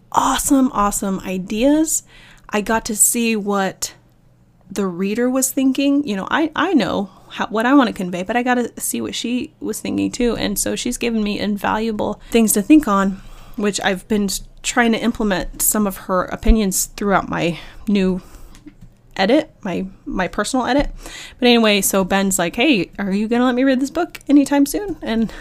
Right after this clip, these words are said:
I was like, "Yes, uh, as soon as I feel like I'm in an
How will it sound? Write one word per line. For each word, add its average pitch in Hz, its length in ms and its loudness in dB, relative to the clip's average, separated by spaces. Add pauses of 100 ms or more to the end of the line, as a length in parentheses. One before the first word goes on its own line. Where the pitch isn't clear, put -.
(340)
I - 20 -20
was - 100 -8
like, 196 200 -2
"Yes, 226 400 2 (480)
uh, 202 240 -2
as 196 100 -2
soon 269 320 6
as 208 460 -2
I 196 180 -2
feel 190 380 -2
like 170 320 -4 (280)
I'm 180 280 -2
in 185 260 -2
an 170 260 -2